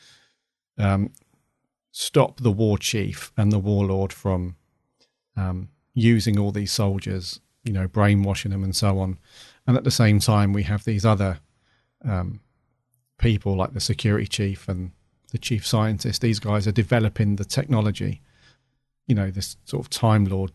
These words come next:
technology to sort of, you know, build these tardises and,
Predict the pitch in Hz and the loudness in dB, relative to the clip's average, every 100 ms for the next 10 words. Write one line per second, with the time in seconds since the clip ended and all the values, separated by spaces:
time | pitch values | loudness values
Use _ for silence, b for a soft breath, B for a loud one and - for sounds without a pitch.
0 | - - - 110 104 98 98 98 104 - | -8 -6 -2 0 0 0 -4 -4 -6 -6
1 | - 101 87 _ b b b b - 98 | -6 -6 -8 _ b b b b -4 -2
2 | 95 - - 113 104 104 - - 101 98 | -2 -4 2 4 4 2 0 0 2 2
3 | 92 101 98 95 92 90 | 0 -2 -2 -4 -6 -8